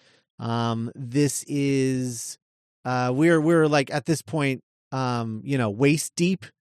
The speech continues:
in the, uh, uh, Hinchcliffe Holmes era of the show. Um,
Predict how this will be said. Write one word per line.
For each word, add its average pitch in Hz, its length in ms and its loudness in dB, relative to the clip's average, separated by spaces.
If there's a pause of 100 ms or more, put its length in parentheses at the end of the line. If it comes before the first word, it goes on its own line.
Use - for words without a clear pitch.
(400)
in 160 220 -2
the, 156 340 0
uh, 151 560 0 (100)
uh, 110 600 -12
Hinchcliffe 170 480 2
Holmes 175 640 -2
era 185 520 0 (100)
of 170 200 -4
the 185 80 -2
show. 196 540 0 (720)
Um, 131 640 -4